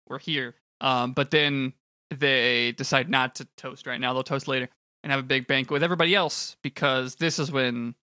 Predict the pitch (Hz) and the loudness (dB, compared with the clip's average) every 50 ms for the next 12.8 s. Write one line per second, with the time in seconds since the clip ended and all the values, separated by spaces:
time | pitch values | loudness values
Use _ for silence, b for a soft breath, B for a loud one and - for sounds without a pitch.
0 | _ _ _ - - 151 143 139 127 123 120 - - 143 135 123 120 120 120 123 | _ _ _ 0 2 2 4 4 2 0 0 -2 -4 -4 -4 -4 -6 -8 -4 0
1 | 131 123 - - - 127 123 117 131 123 120 117 117 120 117 117 123 120 117 123 | 0 0 0 0 0 -2 0 0 -2 0 0 0 0 -2 -2 -4 -6 -8 -8 -8
2 | 127 - _ - 120 117 117 117 117 117 - - 127 120 120 120 123 120 117 117 | -8 -10 _ -8 -6 -4 -4 -4 -6 -8 -10 -10 -10 -10 -10 -10 -8 -4 -4 -2
3 | 117 113 113 117 123 _ _ _ _ _ - - 131 127 120 120 127 131 127 123 | -2 -4 -4 -6 -10 _ _ _ _ _ -6 -4 -4 -4 -2 -4 -2 -2 -2 -4
4 | 123 127 127 127 123 123 123 113 127 127 120 - 120 127 - - 127 120 123 123 | -2 -2 -2 0 0 0 0 0 0 -2 0 0 0 0 -2 -4 -4 -4 -4 -4
5 | 120 120 - - - 190 202 190 165 165 160 175 180 - 175 156 160 151 139 151 | -6 -6 -10 -6 -2 0 2 2 2 2 2 2 0 0 0 0 0 2 2 4
6 | 147 143 139 143 143 139 139 135 131 131 131 127 - 139 131 127 123 120 - - | 4 4 4 4 2 4 4 2 2 0 -2 -2 -2 -2 -2 -2 -4 -6 -8 -16
7 | - _ _ _ - - 127 123 120 120 117 120 120 117 117 113 - - - - | -18 _ _ _ -14 -12 -10 -8 -6 -6 -4 -4 -4 -4 -6 -8 -8 -12 -12 -8
8 | - 135 120 120 120 120 117 - 135 127 117 - - _ _ _ _ _ - 151 | -8 -8 -8 -8 -12 -12 -14 -10 -10 -10 -12 -12 -20 _ _ _ _ _ 0 0
9 | 156 151 147 143 139 139 131 - - 131 127 131 135 135 147 151 _ _ _ _ | 0 2 2 0 -2 -2 -4 -2 0 0 0 0 -4 -8 -16 -20 _ _ _ _
10 | - 175 160 143 156 143 160 160 226 214 147 127 131 131 - - 143 - - 139 | -2 -2 0 0 2 0 0 2 2 2 2 2 0 -4 -6 -6 -8 -6 -6 -6
11 | 120 131 127 - 131 120 - 131 120 113 - - 110 113 - - - - - - | -4 -4 -6 -8 -8 -10 -10 -12 -12 -12 -10 -10 -10 -12 -12 -14 -14 -16 -16 -14
12 | - 143 147 _ - - - - - - - - - - - | -16 -16 -18 _ -10 -8 -8 -8 -8 -8 -12 -10 -10 -12 -12